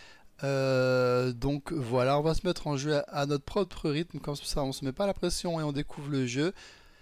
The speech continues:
On se met en moyen, même si on se fait défoncer, on s'en fout. Le but c'est, euh, de découvrir le jeu. J'ai dû faire, euh, cinq six parties, même pas. Alors, comment ça se présente ? C'est très cartoon, on aime ou on n'aime pas.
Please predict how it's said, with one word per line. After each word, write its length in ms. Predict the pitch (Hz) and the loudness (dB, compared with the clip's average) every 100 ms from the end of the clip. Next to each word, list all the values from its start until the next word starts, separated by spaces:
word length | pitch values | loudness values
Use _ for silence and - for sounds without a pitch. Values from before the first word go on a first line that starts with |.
| - - _ | -20 -20 _
On 100 | 175 | -4
se 140 | 160 185 | -2 2
met 80 | |
en 100 | 196 | 2
moyen, 380 | 180 156 143 151 | 4 4 4 4
même 160 | 156 185 | 2 -2
si 100 | - | -4
on 40 | |
se 80 | 208 | -2
fait 120 | 202 | 0
défoncer, 420 | 175 165 170 - 170 | 0 0 -2 -4 -4
on 60 | |
s'en 180 | 170 165 | -2 -2
fout. 180 | - 190 | 0 -2
Le 60 | |
but 180 | 170 190 | -2 -2
c'est, 180 | - 170 | 0 0
euh, 140 | 165 | 0
de 100 | 143 | 0
découvrir 380 | 160 190 - 208 | 0 0 2 2
le 80 | 196 | 2
jeu. 160 | 170 202 | 2 0
J'ai 160 | 160 | 0
dû 100 | 143 | -4
faire, 260 | - 190 175 | 0 2 4
euh, 180 | 170 170 | 4 2
cinq 240 | - 202 | 0 -2
six 120 | - | -4
parties, 320 | - 196 - | -6 -4 -4
même 200 | 185 175 | -2 -4
pas. 240 | 170 214 - - - - - - - - - | -2 -2 -2 -10 -20 -20 -20 -20 -20 -14 -2
Alors, 180 | 156 - - - - - _ _ - - | 0 -2 -6 -20 -20 -20 _ _ -20 -6
comment 260 | - 233 | 0 2
ça 180 | 247 240 | 4 4
se 40 | 208 | 2
présente ? 600 | - 202 190 202 240 - - - - | 2 2 4 4 2 0 -4 -10 -8
C'est 200 | - 180 | -2 2
très 200 | - 269 | 2 2
cartoon, 580 | - - - 180 185 214 - - - | 2 2 0 0 0 -2 -10 -8 0
on 160 | 185 | 2
aime 240 | 202 220 208 | 4 6 6
ou 60 | |
on 100 | 196 | 4
n'aime 220 | 185 175 165 | 4 2 2
pas. 320 | 156 156 | 0 0